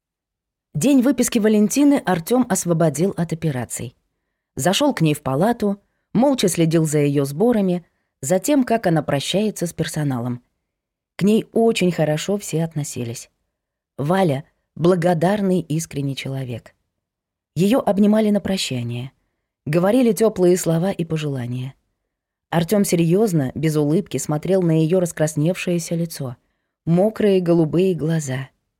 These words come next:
Да, она потрясена до слёз.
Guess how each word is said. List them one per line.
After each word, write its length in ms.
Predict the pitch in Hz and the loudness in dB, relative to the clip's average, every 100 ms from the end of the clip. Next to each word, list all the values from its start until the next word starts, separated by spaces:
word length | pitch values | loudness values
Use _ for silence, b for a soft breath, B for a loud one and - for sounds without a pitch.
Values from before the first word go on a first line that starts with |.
| _ _ _ - | _ _ _ -4
Да, 300 | 156 147 127 _ _ _ _ _ _ - | 0 0 -2 _ _ _ _ _ _ -2
она 280 | 160 180 | 2 2
потрясена 540 | 170 170 165 165 160 143 | 0 0 0 2 0 0
до 100 | 139 | -4
слёз. 420 | - 113 113 | -8 -10 -12